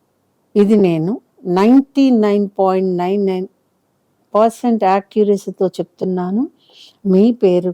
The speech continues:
కనుక వైబ్రేషన్స్‌తో కూడిన అట్రాక్షన్ పవర్‌లో ఉంటే బ్రహ్మాండం. పేరు కరెక్షన్‌కి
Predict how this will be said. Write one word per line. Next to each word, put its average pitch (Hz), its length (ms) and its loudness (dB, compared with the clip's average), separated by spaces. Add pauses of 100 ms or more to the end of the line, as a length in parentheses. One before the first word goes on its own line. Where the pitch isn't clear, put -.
(100)
కనుక 160 580 -10 (2000)
వైబ్రేషన్స్‌తో 202 1500 -2
కూడిన 170 800 -8 (520)
అట్రాక్షన్ 214 920 -2
పవర్‌లో 175 580 0
ఉంటే 170 800 0 (960)
బ్రహ్మాండం. - 500 -20 (1500)
పేరు 330 240 4
కరెక్షన్‌కి 214 1080 -2